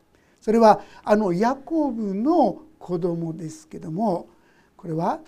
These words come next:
当時は十一人兄弟、後に十二人にこうなるわけですが、その一番下で生まれたのがヨセフ。とってもお父さんがですね、とっ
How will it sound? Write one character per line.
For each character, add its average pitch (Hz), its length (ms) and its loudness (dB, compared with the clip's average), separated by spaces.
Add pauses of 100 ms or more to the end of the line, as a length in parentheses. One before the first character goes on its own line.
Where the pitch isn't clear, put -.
(220)
当 320 200 4
時 220 140 -2
は 185 140 0
十 294 520 -8
一 - 360 -12
人 269 300 -8
兄 - 180 -14
弟、 160 160 -8 (160)
後 185 280 -4
に 196 280 -4
十 220 320 -4
二 190 160 -4
人 247 160 -2
に 165 80 -8
こ - 140 -14
う 156 40 -10
な 156 80 -6
る 170 120 -6 (280)
わ - 60 -20
け - 80 -18
で - 80 -18
す - 100 -20
が、 294 220 0 (320)
そ 311 140 0
の 277 200 2 (180)
一 - 560 -16
番 285 300 -4
下 - 260 -6
で 226 140 2
生 214 160 -2
ま 180 180 -4
れ 170 120 -10
た 156 160 -14
の 190 160 -10
が 240 140 -8
ヨ 151 280 -10
セ 143 340 -20 (220)
フ。 147 260 -16 (1000)
と 185 160 -10
っ 185 60 -14 (300)
て 277 80 -10
も 262 360 0 (760)
お 196 100 -4
父 254 400 -2
さ - 220 -12
ん 143 160 -18
が 151 100 -18
で 160 100 -18
す 156 120 -18
ね、 196 100 -14
と 214 220 -16
っ - 80 -14